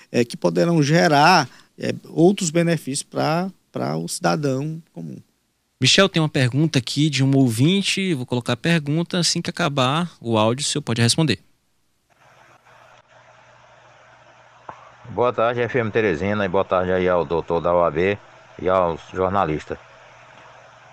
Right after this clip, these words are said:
Speaker 3: É, eu queria que o senhor explicasse aí pra,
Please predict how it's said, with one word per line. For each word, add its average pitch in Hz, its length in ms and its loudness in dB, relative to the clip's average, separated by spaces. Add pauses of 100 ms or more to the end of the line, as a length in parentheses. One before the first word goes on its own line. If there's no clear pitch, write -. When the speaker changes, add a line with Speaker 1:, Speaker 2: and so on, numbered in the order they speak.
(180)
Speaker 3:
É, 101 520 4 (400)
eu 147 100 4
queria 175 240 2
que - 60 -16
o - 20 -16
senhor 175 120 2
explicasse 147 520 -2
aí 117 140 2
pra, 104 420 0